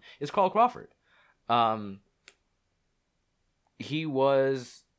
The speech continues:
uh, what, four-time All-Star, two-time M V P. Um, it was very, um, sad as a Rays fan who grew up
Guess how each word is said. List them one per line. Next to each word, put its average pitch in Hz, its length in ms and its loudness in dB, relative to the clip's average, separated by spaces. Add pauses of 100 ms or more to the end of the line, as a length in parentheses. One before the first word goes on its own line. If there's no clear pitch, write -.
uh, 95 340 0
what, 95 220 -8
four-time 120 680 -8
All-Star, 113 540 -6
two-time 110 440 -10
M 110 120 -10
V 104 140 -10
P. 101 480 -10 (440)
Um, 85 640 -6 (920)
it 139 160 -4
was 139 500 -2 (600)
very, 131 760 -4 (300)
um, 113 600 -4 (340)
sad 123 540 0
as 101 160 -4
a 104 100 -6
Rays 127 280 -6
fan 98 180 -8
who 95 80 -10
grew 117 260 -6
up 139 280 0